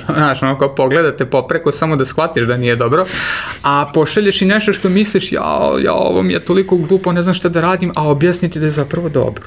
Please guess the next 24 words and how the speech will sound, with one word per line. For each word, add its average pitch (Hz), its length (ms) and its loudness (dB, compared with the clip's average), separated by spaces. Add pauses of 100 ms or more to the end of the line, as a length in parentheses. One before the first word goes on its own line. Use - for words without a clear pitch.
(140)
I 139 120 0
tako 180 200 2
dalje, 165 280 2
mislim, 165 260 0 (180)
ide 185 180 2
bukvalno - 360 0
od 185 80 0
svakakvih 196 480 -2
ekstrema. 185 560 0 (1040)
Tako 196 280 0
da, 170 320 0
e, 143 180 4 (200)
da 139 160 0
bi 151 120 2
se 147 320 2 (180)
u 147 80 2
copywriterskom 175 840 0
smislu 180 300 -2
treba 170 260 0
se - 140 -4
čuvati 160 460 2
kurseva, 139 460 0 (100)
ima 139 180 2
mnogo. 113 640 -2